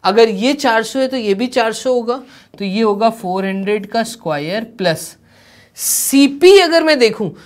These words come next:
तो सीपी हमें ड्राइंग में आना पड़ेगा, सीपी, सी और पी, तो एक, दो, तीन, चार,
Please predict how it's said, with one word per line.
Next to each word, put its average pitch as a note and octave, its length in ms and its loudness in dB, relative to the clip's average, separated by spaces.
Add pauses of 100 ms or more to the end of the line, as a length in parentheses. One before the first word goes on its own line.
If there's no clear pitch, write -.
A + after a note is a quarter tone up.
(160)
तो C4 100 2
सीपी C4+ 800 2 (240)
हमें G#3+ 500 -2
ड्राइंग G#3+ 360 0
में B3+ 80 0
आना G#3+ 200 -2
पड़ेगा, G3+ 420 0
सीपी, A3 760 -6 (280)
सी D4 500 -2
और A#3 300 4
पी, G3 320 -4
तो - 320 -12 (120)
एक, A#3 500 0 (240)
दो, F#3 800 -2 (200)
तीन, G3 540 -10 (240)
चार, C#3 400 0